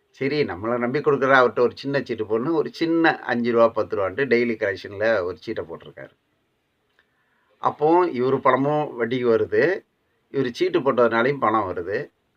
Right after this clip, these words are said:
அப்போ ஒவ்வொருத்தவங்க எனக்கு பணம் அர்ஜென்ட்னு வாங்கும்போது இவர் ஒரு இன்ட்ரெஸ்ட் வச்சு அவங்களுக்கு பணத்தை கொடுக்குறாரு, ஒருத்தருக்கு ஒருத்தர் ஜாயிண்ட். அப்போ எல்லாரும் சொன்னாங்களா, நீங்க கரெக்டா நடந்துக்கிடுறீங்க, அதனால எங்களுக்கு பெரிய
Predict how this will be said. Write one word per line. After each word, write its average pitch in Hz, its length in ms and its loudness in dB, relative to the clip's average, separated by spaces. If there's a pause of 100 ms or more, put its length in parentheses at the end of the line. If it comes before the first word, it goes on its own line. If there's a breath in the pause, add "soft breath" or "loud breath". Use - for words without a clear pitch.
(420)
அப்போ 170 640 0
ஒவ்வொருத்தவங்க 143 460 4
எனக்கு 131 300 2
பணம் 135 260 4
அர்ஜென்ட்னு 127 340 0
வாங்கும்போது 113 640 0
இவர் 156 200 2
ஒரு 123 240 4
இன்ட்ரெஸ்ட் 120 300 -2
வச்சு 101 260 -4
அவங்களுக்கு 110 320 -2
பணத்தை 98 280 -6
கொடுக்குறாரு, 95 420 -2
ஒருத்தருக்கு 104 400 -2
ஒருத்தர் 98 280 -4
ஜாயிண்ட். 87 380 -6 (1200)
அப்போ 170 240 2
எல்லாரும் 160 340 8
சொன்னாங்களா, 135 480 4
நீங்க 127 460 6
கரெக்டா 120 320 4
நடந்துக்கிடுறீங்க, 110 1040 0 (600)
அதனால 135 400 6
எங்களுக்கு 120 320 0
பெரிய 151 260 4